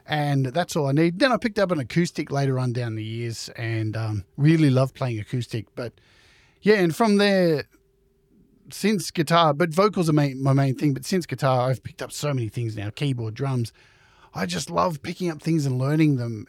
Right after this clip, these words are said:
and making interesting sounds out of them. That's, uh,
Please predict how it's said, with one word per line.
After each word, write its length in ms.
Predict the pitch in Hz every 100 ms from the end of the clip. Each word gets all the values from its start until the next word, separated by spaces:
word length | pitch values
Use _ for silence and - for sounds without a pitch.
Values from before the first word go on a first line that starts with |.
| _
and 580 | 113 113 110 110 107 - - _ _
making 540 | - 127 151 151 147 135
interesting 480 | 131 - - 123 113
sounds 400 | 131 131 120 117
out 120 | 110
of 100 | 107
them. 100 | 110
That's, 260 | 113 -
uh, 200 | 113 120